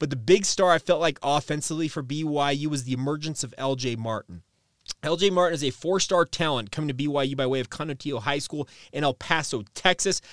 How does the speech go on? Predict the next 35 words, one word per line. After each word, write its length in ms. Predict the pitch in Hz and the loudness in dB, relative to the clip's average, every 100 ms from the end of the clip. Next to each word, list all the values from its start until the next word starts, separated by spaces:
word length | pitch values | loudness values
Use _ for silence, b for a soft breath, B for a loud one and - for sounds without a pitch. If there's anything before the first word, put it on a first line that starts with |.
| B B | B B
a 100 | 139 | -4
guy 360 | 123 156 185 | 2 4 6
that 120 | 175 127 | 4 -2
B 140 | 165 | -4
Y 160 | 170 156 | 0 0
U 100 | 156 | 0
is 120 | 120 | -2
very 340 | 151 160 156 | 0 0 2
excited 460 | 135 - 156 143 127 | 0 0 0 0 -2
to 60 | |
have 440 | 110 - 160 170 170 | -6 0 4 4 2
on 180 | 139 147 | -4 -2
their 140 | 135 110 | -2 -2
roster, 500 | 113 156 180 208 208 B B - | 2 4 4 2 -4 B B -4
but 120 | 135 | 0
I 80 | 190 | 0
think 160 | 277 | 0
he's 140 | 208 139 | -4 -4
developing 480 | 131 165 160 156 | 0 2 2 -2
faster 400 | 131 151 156 - | -2 0 0 0
than 160 | 151 135 | -2 0
almost 280 | 139 131 - | 0 -2 -4
anybody. 600 | 160 185 202 135 113 87 104 | 0 2 2 2 -2 -4 -10
Uh, 160 | 113 170 | -2 0
maybe 220 | 190 294 | 0 -2
some 120 | 285 | -2
of 60 | 214 | -4
the 60 | 127 | -2
coaches 440 | - 160 - 104 | -2 -2 -4 -8
thought 200 | 113 101 | -8 -8
he 80 | 101 | -8
could 160 | 107 | -10
do 120 | 98 101 | -8 -8
this, 140 | 123 | -6
but 160 | - | -8